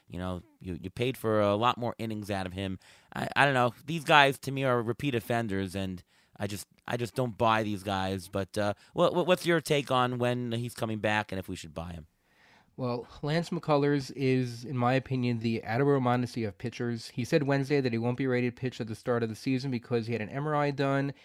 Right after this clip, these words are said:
Speaker 2: and it showed a small muscle strain. Now, you tell me what that means. I, I don't know what, I don't know exactly what a quote-unquote "small muscle strain" is, but that's not a good thing. And I think he's gonna be out for at least a month, and he just resumed playing catch recently. Um,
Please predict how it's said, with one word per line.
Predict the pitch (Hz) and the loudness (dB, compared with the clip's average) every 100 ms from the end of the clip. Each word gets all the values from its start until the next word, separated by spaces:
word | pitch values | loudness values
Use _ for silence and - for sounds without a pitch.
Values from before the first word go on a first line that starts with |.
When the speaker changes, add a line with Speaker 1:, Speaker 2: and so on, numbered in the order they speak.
| - | -10
Speaker 2:
and | 113 117 | -4 -4
it | |
showed | - 127 117 | 0 0 0
a | |
small | 107 - 127 131 143 156 - | -2 -4 -2 2 2 2 -2
muscle | 127 123 127 135 120 | -2 0 2 0 -2
strain. | - - 117 101 57 - _ _ _ _ _ - | -4 -4 -2 -2 -6 -16 _ _ _ _ _ -12
Now, | 117 107 | -6 -2
you | 123 | -2
tell | - 139 | 0 0
me | 123 | 2
what | 117 | 2
that | 104 | 0
means. | 98 87 107 104 | 0 -6 -8 -4
I, | 110 107 | 0 2
I | |
don't | 127 | 2
know | 143 131 127 | 0 0 2
what, | 127 | 2
I | 127 | 4
don't | 139 | 4
know | 135 | 4
exactly | 123 123 - 131 | 4 2 2 0
what | 120 | 0
a | |
quote-unquote | - - 127 120 - 113 | -2 2 2 2 -2 -2
"small | - 127 117 | -2 0 2
muscle | 113 117 - | 2 0 -2
strain" | 143 - 143 147 | -10 -6 -4 -2
is, | 165 180 - - - | -2 -2 -6 -20 -12
but | - 113 | -4 0
that's | 131 - | 0 2
not | 135 127 | 0 2
a | 127 | 4
good | 120 | 2
thing. | 117 101 95 | 0 -2 0
And | 104 | -2
I | 104 | -2
think | 143 127 | -2 -2
he's | 135 | -2
gonna | 127 117 | 0 0
be | |
out | 117 107 | 0 0
for | 104 | -4
at | 98 | -4
least | 110 131 175 - | -2 0 0 0
a | 147 | 0
month, | 131 107 117 - | 2 4 2 -2
and | - 113 | -4 -2
he | 110 117 | 0 -2
just | 113 151 - | 0 -2 -2
resumed | 135 120 120 139 160 | -2 -2 0 -2 -2
playing | - 123 135 | -2 -4 -2
catch | 135 127 131 - | -2 -4 -4 -6
recently. | 117 - 110 113 156 - - - - | -6 -4 -2 -2 -2 -6 -20 -14 -2
Um, | 117 113 120 | 0 0 -2